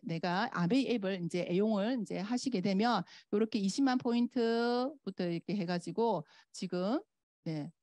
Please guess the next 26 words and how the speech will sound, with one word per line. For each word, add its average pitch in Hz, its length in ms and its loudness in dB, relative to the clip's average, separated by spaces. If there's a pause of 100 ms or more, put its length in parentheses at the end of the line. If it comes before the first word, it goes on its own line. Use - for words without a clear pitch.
(160)
이렇게, 190 440 -4
어, 156 100 -6
이천만 226 440 -2
포인트까지 170 760 -8 (200)
이렇게 196 560 -6
우리가 180 220 -8
혜택을 202 340 0
주는, 180 420 -2 (320)
어, 160 200 -4
이게 185 360 -2 (180)
같이 294 380 -2
공동 220 420 0
구매이기 220 420 0
때문에 160 300 -2
이렇게 190 240 -8
혜택률이 202 760 0 (240)
내가 190 260 -4
높아질 190 420 -2
수, 156 240 -6 (200)
혜택을 226 240 0
더 185 100 -2
많이 165 240 0
볼 285 160 2
수 247 100 -6
있는 165 180 2
거예요. 160 440 0